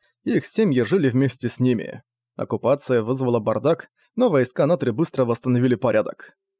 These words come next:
Договориться о сотрудничестве оказалось довольно легко.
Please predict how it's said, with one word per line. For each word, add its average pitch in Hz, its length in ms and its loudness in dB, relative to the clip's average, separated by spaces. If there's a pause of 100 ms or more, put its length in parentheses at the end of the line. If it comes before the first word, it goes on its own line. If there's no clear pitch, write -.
Договориться 117 600 -2
о 113 40 -4
сотрудничестве 135 680 -2
оказалось 113 420 0
довольно 139 360 2
легко. 113 500 -2